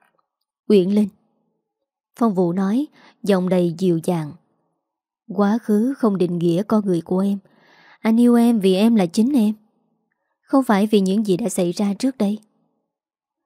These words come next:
Cảm xúc của Uyển Linh đã dâng trào, nước mắt lăn dài trên má. "Nhưng, nhưng em sợ rằng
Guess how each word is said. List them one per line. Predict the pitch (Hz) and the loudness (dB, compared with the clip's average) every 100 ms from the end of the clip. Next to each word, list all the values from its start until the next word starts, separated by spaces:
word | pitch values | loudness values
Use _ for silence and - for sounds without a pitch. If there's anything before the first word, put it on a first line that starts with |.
| _ _ _ _ _ | _ _ _ _ _
Cảm | - 185 | -4 -2
xúc | 185 277 | -2 0
của | 220 | 2
Uyển | 190 185 | 2 2
Linh | 220 240 226 | 0 0 0
đã | |
dâng | 190 202 233 214 | -2 -2 -2 -2
trào, | 185 156 160 - _ _ _ _ _ | -6 -6 -8 -12 _ _ _ _ _
nước | 240 240 | -2 2
mắt | 277 302 | 2 2
lăn | 254 233 196 | 2 2 0
dài | 175 170 | 0 -2
trên | 190 175 | -4 -4
má. | 175 190 302 - _ _ _ _ _ _ _ _ _ - | -4 -6 -8 -12 _ _ _ _ _ _ _ _ _ -2
"Nhưng, | 226 214 208 - _ _ _ - | 0 0 -2 -8 _ _ _ -4
nhưng | 240 220 | 0 2
em | 208 | 0
sợ | - 180 165 | -2 -2 -2
rằng | 180 170 | -4 -6